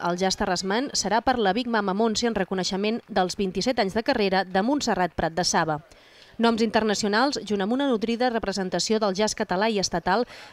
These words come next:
en un festival que tindrà la Jazz Cava com a escenari principal. La música també estarà present a entitats i locals culturals i al carrer,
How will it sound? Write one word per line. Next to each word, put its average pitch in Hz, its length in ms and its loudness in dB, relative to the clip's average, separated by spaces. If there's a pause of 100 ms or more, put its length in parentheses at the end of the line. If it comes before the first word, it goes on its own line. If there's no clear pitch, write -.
en 214 100 2
un 285 100 2
festival 262 440 2
que 220 160 -2
tindrà 233 200 2
la 269 120 2
Jazz 226 160 0
Cava 240 240 0
com 196 180 0
a 175 60 0
escenari 175 340 0
principal. 180 600 0 (340)
La 190 80 2
música 220 320 2
també 196 240 0
estarà 185 240 0
present 214 360 0
a 190 80 0
entitats 202 440 0
i 202 80 2
locals 196 240 0
culturals 226 640 0
i 196 120 -2
al 165 120 0
carrer, 180 300 0